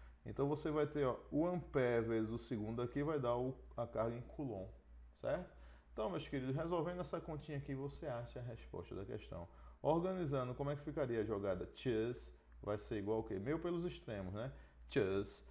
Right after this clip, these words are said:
vai ser igual a cinco, que multiplica quanto?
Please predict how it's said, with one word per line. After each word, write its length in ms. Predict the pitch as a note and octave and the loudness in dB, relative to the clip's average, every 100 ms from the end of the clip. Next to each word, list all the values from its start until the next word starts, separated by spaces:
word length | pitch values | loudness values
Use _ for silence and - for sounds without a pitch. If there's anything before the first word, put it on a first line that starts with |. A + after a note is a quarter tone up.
| - - | -18 -4
vai 180 | F#2+ G2 | 0 0
ser 200 | - A2 | 2 0
igual 320 | G2 F#2+ F2+ | 4 6 6
a 80 | F2+ | 2
cinco, 920 | - - F#2+ F2 - F2+ F2+ F2+ G2+ - - - | -4 -6 -4 -4 0 2 2 0 -6 -16 -18 -6
que 80 | F#3+ | 0
multiplica 500 | F3+ D#3+ C#3+ C3 A2+ | 0 0 0 0 0
quanto? 720 | - F#2+ F2+ F#2 F#2+ F2+ F2+ | 0 0 0 0 2 2 0